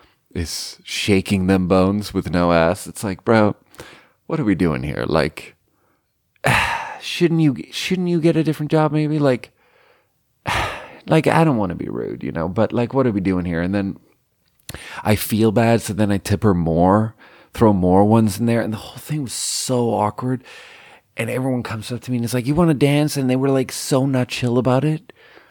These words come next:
So pushy and rude and weird. And then,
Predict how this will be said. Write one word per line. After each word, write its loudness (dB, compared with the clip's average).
So 2
pushy 0
and -4
rude 0
and -4
weird. -2
And 2
then, 2